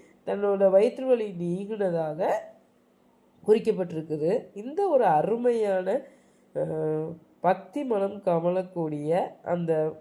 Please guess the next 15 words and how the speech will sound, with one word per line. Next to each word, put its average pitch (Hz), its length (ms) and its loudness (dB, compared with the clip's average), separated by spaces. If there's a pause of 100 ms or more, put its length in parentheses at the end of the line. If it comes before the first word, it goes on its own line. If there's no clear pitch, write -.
முருகன், 220 520 2
அழகு 214 440 6
என்றாலே 190 500 4
முருகன் 180 480 0
இல்லையா? 160 560 0 (300)
அந்த 175 280 0
முருகனோட 220 1040 2
ஒவ்வொரு 226 420 0
பருவத்திலையும் 233 880 2
அவன் 185 220 -4
செய்த 175 420 -4
லீலைகளை 208 800 -2
பத்தி 160 240 -8
தான் 185 200 0
இந்த 170 400 -4